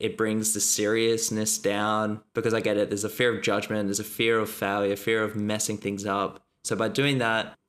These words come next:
this will keep you grounded and it will take you out from your head and back to your heart. The fourth one only applies if you have a guest, but it's letting them know ahead of time if you are going to be touching on sensitive topics. So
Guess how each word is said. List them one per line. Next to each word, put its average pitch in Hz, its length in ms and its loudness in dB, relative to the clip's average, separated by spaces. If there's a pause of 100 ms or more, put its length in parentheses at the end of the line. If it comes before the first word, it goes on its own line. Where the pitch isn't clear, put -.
this 139 180 2
will 147 80 2
keep 127 240 -2
you 120 60 2
grounded 101 640 0
and 101 180 -4
it 90 60 -6
will 98 100 -6
take 107 300 -4
you 110 80 4
out 107 120 0
from 110 120 -4
your 104 100 0
head 98 320 -4
and 92 80 -4
back 92 200 -4
to - 100 -6
your 92 100 -4
heart. - 320 -4 (520)
The 123 60 0
fourth 233 400 0
one 104 420 2 (840)
only 180 260 2
applies 127 500 2
if - 200 -4
you 113 140 2
have 107 280 0
a 101 80 0
guest, - 640 -2 (360)
but 147 160 4
it's 143 180 0
letting 156 400 0
them 196 160 0
know 120 380 2
ahead 123 300 -2
of 135 100 -2
time 101 640 -2 (100)
if - 300 -2
you 120 160 2
are 120 140 2
going 120 240 0
to - 100 -4
be 123 140 -2
touching 110 500 -4
on 107 160 -2
sensitive 107 580 0
topics. - 520 -2
So 104 360 2